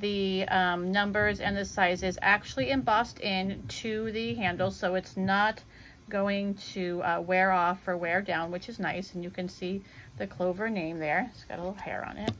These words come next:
And it does have a little bit of a shorter shank, so, um, some people might not like that.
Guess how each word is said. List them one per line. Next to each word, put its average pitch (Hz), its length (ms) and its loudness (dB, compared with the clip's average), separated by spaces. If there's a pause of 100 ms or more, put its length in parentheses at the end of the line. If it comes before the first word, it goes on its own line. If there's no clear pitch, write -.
(840)
And 196 380 4
it 214 100 -2
does 453 200 4
have 605 100 0
a 571 140 2
little 494 160 6
bit 466 180 4
of 466 60 2
a 440 40 0
shorter 302 320 2
shank, 214 560 -2
so, 185 500 2 (120)
um, 180 400 2
some 220 220 -6
people 226 320 -6
might 202 180 -2
not 214 200 0
like 170 240 -2
that. 180 220 4